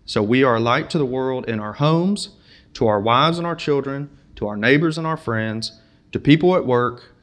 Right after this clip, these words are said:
to people we do not know, and to the nations. Now, to the nations is complicated because we are here and they are there. So how do we become a light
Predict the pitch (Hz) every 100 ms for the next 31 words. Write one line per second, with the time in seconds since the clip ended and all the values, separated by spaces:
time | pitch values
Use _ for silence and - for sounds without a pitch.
0 | - 101 139 131 117 113 113 170 165 151
1 | 123 120 117 117 - 113 107 127 123 120
2 | 113 117 113 - - - - _ _ -
3 | - - 104 98 98 98 - 123 123 127
4 | 131 151 - 110 110 110 107 104 - -
5 | _ - _ _ _ _ - - _ -
6 | 113 113 - - - _ _ _ _ _
7 | - 104 151 147 92 107 110 120 127 120
8 | 117 107 117 _ - - 110 101 101 104
9 | 110 107 101 98 101 _ - - - -
10 | 104 - 123 156 156 147 139 139 127 113
11 | 107 104